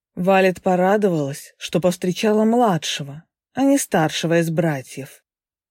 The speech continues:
С того стало бы, воспользовавшись слабостью кузена, прикончить неправильную суккубу. «А где ваш брат?»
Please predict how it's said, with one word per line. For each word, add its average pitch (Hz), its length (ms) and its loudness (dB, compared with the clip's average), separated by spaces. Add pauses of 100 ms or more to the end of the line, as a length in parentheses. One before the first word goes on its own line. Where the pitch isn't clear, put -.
(520)
С - 120 -14
того 277 320 4
стало 226 540 2
бы, 160 160 0
воспользовавшись 160 840 0
слабостью 165 560 0
кузена, 165 640 0 (680)
прикончить 226 720 0
неправильную 156 720 0
суккубу. 147 800 -6 (1300)
«А 269 100 -2
где 254 200 4
ваш 269 220 4
брат?» 240 540 0